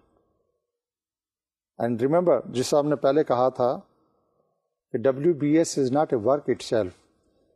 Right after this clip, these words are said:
it provides basis to generate a work۔ Similarly، ڈبلیو بی ایس میں آپ کو ٹائم فریم،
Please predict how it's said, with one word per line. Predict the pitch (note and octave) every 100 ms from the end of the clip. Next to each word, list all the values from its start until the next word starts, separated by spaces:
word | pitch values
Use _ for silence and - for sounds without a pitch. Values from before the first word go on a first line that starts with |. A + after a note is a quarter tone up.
| _ D3+
it | D3 -
provides | C3+ B2 C3+ D#3+ C3
basis | G#2+ C#3+ - F#3 D#3
to | - - C3
generate | A#2 B2+ B2 C3+ A#2
a |
work۔ | G#2 G#2 A2+ _ _ _ _ _ - -
Similarly، | D3 D#3+ B2+ A2+ C#3 E3+ _ _ _ _ _ _ _ _ _ _
ڈبلیو | A2+ C3+ D#3+ G3
بی | D#3 D3+
ایس | D3+ F3
میں | D#3+
آپ | C#3 C3 -
کو | D3+
ٹائم | C#3+ C#3+ C3+ C#3 -
فریم، | C3+ C3 E3